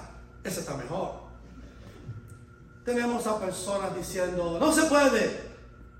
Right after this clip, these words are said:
eso no es lograble, es imposible, nos van a tragar."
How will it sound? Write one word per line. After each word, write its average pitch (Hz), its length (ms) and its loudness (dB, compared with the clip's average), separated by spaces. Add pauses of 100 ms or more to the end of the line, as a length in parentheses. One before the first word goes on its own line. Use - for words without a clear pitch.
(240)
eso 277 180 0
no 302 120 8
es - 60 6 (260)
lograble, 285 880 8 (280)
es 226 120 2
imposible, 320 920 8
nos 247 120 10
van 302 180 8
a 320 100 6
tragar." 302 520 10